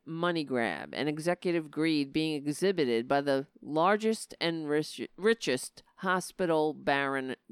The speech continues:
baronies. A New York Times analysis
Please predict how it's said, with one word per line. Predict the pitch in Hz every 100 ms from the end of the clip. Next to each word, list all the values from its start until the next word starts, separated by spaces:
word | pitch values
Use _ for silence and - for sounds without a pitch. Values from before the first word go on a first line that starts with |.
| 143 143
baronies. | 151 165 151 139 117 78 60 - - _ _ _ _ _ _ _ _ _ _ _
A | -
New | 190 277
York | 294 240
Times | - 214 202 190
analysis | 170 165 151 143 147 147 147 - -